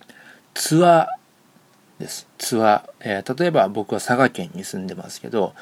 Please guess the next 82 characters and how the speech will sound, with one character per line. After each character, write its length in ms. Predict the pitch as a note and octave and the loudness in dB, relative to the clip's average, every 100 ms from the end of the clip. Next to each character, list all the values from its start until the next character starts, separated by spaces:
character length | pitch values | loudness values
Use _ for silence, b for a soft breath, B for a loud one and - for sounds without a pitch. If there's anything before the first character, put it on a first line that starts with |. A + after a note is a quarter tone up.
| B B | B B
佐 200 | - D3+ | -2 0
賀 120 | F3 | 2
県 260 | F3 F#3+ F#3+ | 2 2 0
ツ 260 | - F#3+ F#3 | 0 2 2
ア 80 | |
ー 40 | C3+ | 2
っ 20 | |
て 240 | _ - | _ -16
い 80 | G2 | -14
う 20 | G2 | -12
の 160 | G2+ | -8
が、 220 | G#2+ G#2 | -4 -4
ま 140 | F#2+ G2+ | -2 -2
あ、 20 | |
思 340 | F#2+ G#2+ D3+ | -2 -2 2
い 60 | F#3+ | 2
の 100 | F#3 | 4
ほ 120 | D3+ | 2
か 120 | D#3 | 0
好 280 | D#3 - A2 | -2 0 0
評 240 | G2 G#2+ G2 | 0 -4 -4
で、 260 | F2 - | -10 -12
来 100 | - | -12
た 120 | - D#3+ | -6 -4
人 220 | - A#2 | -4 -6
は 60 | |
本 260 | F2 D3 F#3 | -4 -4 -4
当 160 | - F#3+ | -2 -2
に 80 | |
み 120 | E3+ D#3+ | 0 0
ん 100 | D#3 | 0
な、 180 | C#3+ B B B B B B | 0 B B B B B B
「い 40 | A2 | -10
や、 40 | |
佐 260 | - - E3+ | -2 0 2
賀 60 | |
っ 40 | G3+ | 0
て 120 | - | -4
こ 140 | - | -2
ん 100 | F3 | 0
な 120 | F#3 F#3 | 0 0
い 80 | |
い 40 | F3+ | 0
と 80 | F3 | 0
こ 60 | |
だ 80 | D#3 | -2
っ 20 | |
た 160 | - C3 | -2 -6
ん 60 | |
で 100 | A#2+ | -4
す 120 | A2 A#2+ | -4 -2
ね」 180 | A2+ | -2
と 100 | G2+ | -2
か、 280 | G2+ F2+ F2 _ | -4 -4 -4 _
「で 100 | C#3 | -8
も 60 | A#2+ | -8
こ 240 | - D#3+ F3 | -4 0 4
れ 220 | G3 F#3+ | 4 4
に 200 | F#3+ F#3+ | 4 2
来 80 | - | 2
た 160 | F#3 | 4
お 80 | D3 | 4
か 120 | C3+ | 4
げ 120 | C3 C3 | 2 2
で、 240 | D3+ G2 | 2 0
も 200 | F#2 F2+ | -2 -6
う 40 | - | -6
本 180 | B2+ | -8
当 100 | A#2+ | -4
に 260 | B2+ A#2+ G2+ | -2 -2 -4
こ 460 | - E2+ - - - | -8 -10 -10 -12 -14
う、 60 | - _ | -16 _
い 40 | C#3 | -6
ろ 100 | G#2+ | -4
い 20 | |
ろ 60 | G#2+ | -2
エ 60 | |
ネ 100 | A#2 | -2
ル 80 | B2 | -2
ギ 180 | G2 F#2 | -2 -6
ー 0 | |
が 180 | F2 E2+ | -10 -12